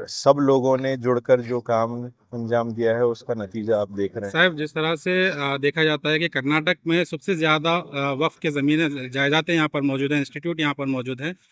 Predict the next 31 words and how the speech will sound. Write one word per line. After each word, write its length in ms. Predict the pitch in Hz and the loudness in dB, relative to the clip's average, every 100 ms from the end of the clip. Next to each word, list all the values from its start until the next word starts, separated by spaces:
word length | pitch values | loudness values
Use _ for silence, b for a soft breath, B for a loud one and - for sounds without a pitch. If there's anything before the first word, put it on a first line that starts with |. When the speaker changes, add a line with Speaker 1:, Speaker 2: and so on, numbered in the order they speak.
| _ - | _ -4
Speaker 2:
اور 160 | 156 | -2
کئی 240 | 151 170 190 | 2 4 4
سارے 280 | 185 175 | 2 2
یہاں 140 | 180 170 | 2 2
پر 200 | 185 180 | 2 2
انسٹیٹیوٹ 480 | 156 143 151 180 - | 0 -4 -4 -4 -4
کے 100 | 160 | -2
کیسز 300 | 156 175 160 | -2 0 -2
چل 160 | 160 | -2
رہے 120 | 147 156 | 0 0
ہیں، 80 | |
کئی، 240 | 156 165 170 - _ _ | 2 0 -2 -6 _ _
آ، 160 | 143 151 | -2 2
وہاں 180 | 151 | 2
پر 180 | 156 156 | 0 0
جو 180 | 151 156 | 0 2
ہے 60 | 156 | 2
نا 140 | 156 | 2
لائن 240 | 143 147 | 4 2
گرابنگ 360 | 151 156 160 160 | 2 0 0 0
ہوئی 140 | 147 | 0
ہے 320 | 147 147 147 131 | 0 -2 -6 -8
وقف 220 | 147 - | -8 -6
کی 80 | 143 | -4
زمینوں 340 | 135 147 156 | 2 2 2
پر، 180 | 143 151 - _ _ | 0 -4 -6 _ _
تو 60 | 175 | 2
ایک 220 | 185 190 | 2 2
ن-، 100 | 170 | 2
آ، 500 | 165 165 151 156 139 | 2 2 0 0 -2
ش-، 120 | 143 | -10